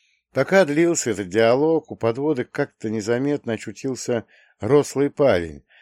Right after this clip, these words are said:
в несколько несуразном одеянии. Старая гимнастёрка без петли, смешковатые галифе,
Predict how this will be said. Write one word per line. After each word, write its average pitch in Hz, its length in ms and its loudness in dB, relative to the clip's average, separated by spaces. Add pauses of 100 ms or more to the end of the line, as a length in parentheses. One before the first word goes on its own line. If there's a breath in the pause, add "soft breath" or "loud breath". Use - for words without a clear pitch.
(240 soft breath)
в - 60 -6
несколько 131 400 0
несуразном 131 640 2
одеянии. 92 800 -2 (320 soft breath)
Старая 160 460 6
гимнастёрка 104 840 0
без 110 180 -6
петли, 113 400 -4
смешковатые 113 800 0
галифе, 92 680 0